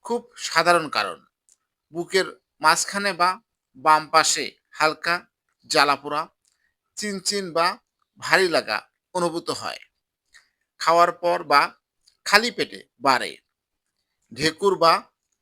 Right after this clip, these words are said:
গ্যাস বের হলে স্বস্তি আসে। তিন, মাংসপেশি বা হাড়ের সমস্যা। অতিরিক্ত কাজ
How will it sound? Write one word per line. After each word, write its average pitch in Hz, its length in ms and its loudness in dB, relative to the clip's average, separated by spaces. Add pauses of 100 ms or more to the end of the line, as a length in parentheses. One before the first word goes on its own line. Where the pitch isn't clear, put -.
(300)
গ্যাস 156 480 4
বের 175 200 0
হলে 151 400 -4 (280)
স্বস্তি - 560 -6
আসে। - 420 0 (800)
তিন, 127 360 -4 (760)
মাংসপেশি 180 640 0
বা 170 260 0 (360)
হাড়ের 165 340 4
সমস্যা। - 680 -8 (920)
অতিরিক্ত 220 440 -6
কাজ 175 640 6